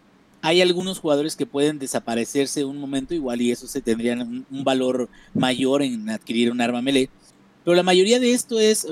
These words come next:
pues, puro disparo. El disparo se me hizo mucho, como es en tercera persona, se me, se me hizo mucho como Fortnite. No que el juego se parezca a Fortnite,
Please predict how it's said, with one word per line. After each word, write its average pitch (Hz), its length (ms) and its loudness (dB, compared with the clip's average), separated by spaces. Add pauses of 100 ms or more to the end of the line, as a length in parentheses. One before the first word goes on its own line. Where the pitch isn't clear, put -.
pues, 165 140 -8
puro 208 220 -2
disparo. 208 420 -2
El 175 180 -2
disparo 247 420 -4
se 226 200 -2
me 160 100 -6
hizo 170 240 -8
mucho, 165 260 -12
como 131 220 -8
es 196 60 -8
en 233 100 -4
tercera 185 420 0
persona, 123 460 -8 (340)
se - 160 0
me, 175 240 2 (280)
se 165 160 0
me 180 80 -2
hizo 214 160 -2
mucho 220 240 -4
como 156 200 -4
Fortnite. 143 560 -2 (680)
No 180 340 0
que 262 80 2
el 247 80 0
juego 190 380 2
se - 120 -2
parezca 120 380 0
a 143 60 -2
Fortnite, 180 420 -4